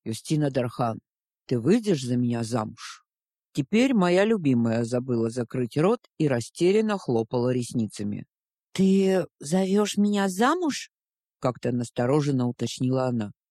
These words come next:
«Разве я непонятно выразился?» удивленно выгнул бровь. «Да все понятно», обреченно махнула рукой.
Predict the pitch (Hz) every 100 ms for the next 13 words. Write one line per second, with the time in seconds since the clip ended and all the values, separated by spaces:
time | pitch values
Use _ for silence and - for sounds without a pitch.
0 | _ 123 131 131 117 123 123 120 120 110
1 | 117 117 107 113 127 262 - 151 120 123
2 | 110 110 107 104 - 107 80 127 _ _
3 | _ - 131 135 123 151 175 147 120 117
4 | 123 127 120 87 - _ _ _ _ _
5 | _ _ 202 240 - 302 277 277 285 277
6 | 247 - 165 151 131 127 _ 151 147 151
7 | 175 160 143 135 - 143 135 135 131 117
8 | 85